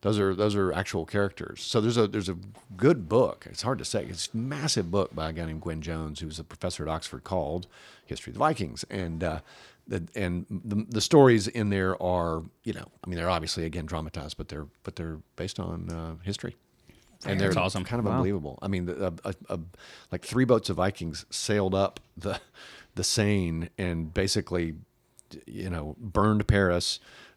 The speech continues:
Speaker 1: And Charles the Bald just gave them Normandy, which is why it's called Normandy.
Speaker 3: Right,
Speaker 1: And
Speaker 3: the
Speaker 1: it's
Speaker 3: Normans.
Speaker 1: like, wait a minute, that can't possibly be true, but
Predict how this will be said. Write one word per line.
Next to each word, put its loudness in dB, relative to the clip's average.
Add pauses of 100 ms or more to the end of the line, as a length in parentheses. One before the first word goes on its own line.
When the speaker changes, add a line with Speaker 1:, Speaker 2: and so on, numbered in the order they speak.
Speaker 1:
And 0
Charles 4
the -4
Bald 2
just -8
gave 2
them -2
Normandy, 0
which -10
is -8
why -2
it's -6
called -2
Normandy. -4 (180)
Speaker 3:
Right, 4
Speaker 1:
And 2
Speaker 3:
the 6
Speaker 1:
it's 4 (100)
Speaker 3:
Normans. 4
Speaker 1:
like, -6
wait 2
a -2
minute, -4
that -8
can't -6
possibly -6
be -8
true, -10
but -8